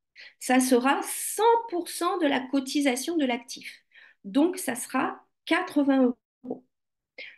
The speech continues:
Donc, si je récapitule, un actif qui a un enfant mineur et un enfant majeur devra payer cent vingt euros de cotise pour couvrir ses enfants.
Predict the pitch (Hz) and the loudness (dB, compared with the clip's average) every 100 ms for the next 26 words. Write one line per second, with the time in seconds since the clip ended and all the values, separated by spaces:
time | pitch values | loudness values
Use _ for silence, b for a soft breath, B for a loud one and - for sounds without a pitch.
0 | B 220 214 - 339 392 349 311 254 254 | B -8 -6 -2 0 2 2 2 0 -4
1 | - - 254 320 480 571 - _ _ _ | -10 -2 2 4 4 0 -8 _ _ _
2 | _ _ _ _ - 214 214 202 196 190 | _ _ _ _ -8 -4 -2 -2 -2 -4
3 | 185 190 196 - _ - 277 311 - - | -4 -6 -10 -14 _ 2 2 2 -4 -6
4 | 220 214 - - - 226 202 185 - - | -6 -8 -10 -10 -6 -2 0 -2 -6 2
5 | 262 285 285 285 269 262 247 214 196 190 | 6 6 4 4 8 10 8 6 0 -6
6 | - _ _ _ _ _ _ _ 208 196 | -14 _ _ _ _ _ _ _ -10 -10
7 | - - 262 247 - 208 202 175 180 202 | -8 2 4 4 2 -6 -6 -6 -2 0
8 | 240 415 - _ _ _ - 196 208 190 | 0 -2 -8 _ _ _ -8 -4 -4 -4
9 | 180 - 190 240 403 - _ _ _ _ | -6 -6 0 2 2 -2 _ _ _ _
10 | _ - - 285 285 277 247 254 269 269 | _ -10 0 2 4 4 4 2 0 0
11 | - 254 - 285 - - - 226 233 254 | -2 -4 0 0 -2 -14 -14 -8 -6 -6
12 | 254 214 190 | -8 -12 -12